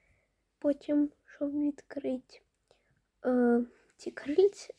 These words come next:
крила ці, е, нам треба тут, ну, все прокачати. Ой, зараз так.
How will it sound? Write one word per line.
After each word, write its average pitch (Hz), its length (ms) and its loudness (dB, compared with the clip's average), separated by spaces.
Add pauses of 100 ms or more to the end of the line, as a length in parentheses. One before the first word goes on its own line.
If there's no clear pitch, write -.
крила 381 560 4
ці, 359 340 -2 (840)
е, 269 80 0
нам 277 340 4
треба 269 760 0
тут, 254 420 -6 (160)
ну, 233 100 2
все 240 220 -6
прокачати. 247 840 -2 (1000)
Ой, - 340 -4 (220)
зараз - 400 -10 (120)
так. - 300 -8